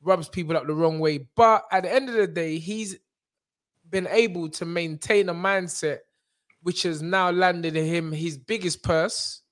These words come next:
if I'm not mistaken, and a fight that's anticipated by everybody. Everybody, everybody is wanting to see this fight, and everybody, I don't think anyone could put their hand on their heart and say hundred percent one fighter is gonna win it.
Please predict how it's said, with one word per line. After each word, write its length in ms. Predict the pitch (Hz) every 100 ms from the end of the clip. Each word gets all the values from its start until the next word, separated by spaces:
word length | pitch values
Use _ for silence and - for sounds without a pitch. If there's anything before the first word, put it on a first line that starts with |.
| _ _ _
if 120 | 151
I'm 120 | 165 165
not 120 | 143
mistaken, 640 | 151 - 180 175 202 247 - _ _ _ _ -
and 200 | 185 170
a 20 |
fight 440 | 160 - 208 226 - - _ _ _
that's 460 | 185 165 - - - _ _ _ _ _ _ _ _ _
anticipated 800 | 180 175 - - 185 190 160 160
by 180 | 160 165
everybody. 540 | 247 208 131 117 - _ _ _ _ _ _ _ _ _
Everybody, 580 | - 262 214 143 131 -
everybody 680 | 262 302 240 226 196 180 175 180
is 120 | 147
wanting 380 | 147 190 175 156
to 120 | 151
see 180 | - 180
this 180 | 160 -
fight, 360 | - 165 170 -
and 160 | 156 190
everybody, 460 | 202 185 175 170 - - -
I 60 | 175
don't 180 | 214
think 240 | 220 202 - -
anyone 680 | 269 247 190 156 139 156 - _ _ _
could 140 | - 180
put 180 | - 180
their 120 | 170
hand 280 | 170 196 190
on 80 |
their 120 | 180 170
heart 260 | 170 151
and 100 | 156
say 140 | - 160
hundred 420 | 156 208 180 170
percent 360 | 175 - 151
one 220 | 156 175 160
fighter 280 | 170 147
is 80 | 139
gonna 180 | 147 139
win 160 | 135 127
it. 160 | -